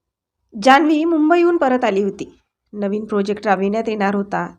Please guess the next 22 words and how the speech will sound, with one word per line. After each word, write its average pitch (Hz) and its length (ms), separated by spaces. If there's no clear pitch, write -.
त्याची 220 220
हेड 262 300
म्हणून 233 320
जान्हवीचे 226 640
सिलेक्शन 208 480
झाले 233 220
होते. 254 360
तशी 285 200
शिफारस 359 400
तिच्या 262 340
सीईओ 269 560
साहेबांनीच 247 600
केली 214 200
होती. - 320
त्यांना 208 280
तिच्यावर 214 440
तेवढा 214 320
विश्वास 214 440
होता. - 200
कार्यतत्पर 294 760
होतीच 262 420
ती. - 300